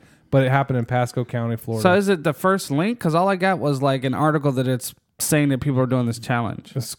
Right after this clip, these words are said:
Speaker 1: uh, scroll. It's the first one. It says news story.
Speaker 2: Um, top, six top news stories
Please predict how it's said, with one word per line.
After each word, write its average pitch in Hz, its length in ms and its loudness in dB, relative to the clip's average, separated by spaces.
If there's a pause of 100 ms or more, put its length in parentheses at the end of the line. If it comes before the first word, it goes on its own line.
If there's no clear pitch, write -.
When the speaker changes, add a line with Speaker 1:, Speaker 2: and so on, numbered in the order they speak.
Speaker 1:
uh, 151 140 4
scroll. 165 380 4
It's 151 140 0
the 156 80 0
first 175 260 2
one. 165 140 4
It 139 60 0
says 139 200 0
news 147 160 2
story. 104 300 -2 (1000)
Speaker 2:
Um, 135 680 2
top, - 480 0 (640)
six - 420 0
top 151 340 0
news 143 340 2
stories 147 920 0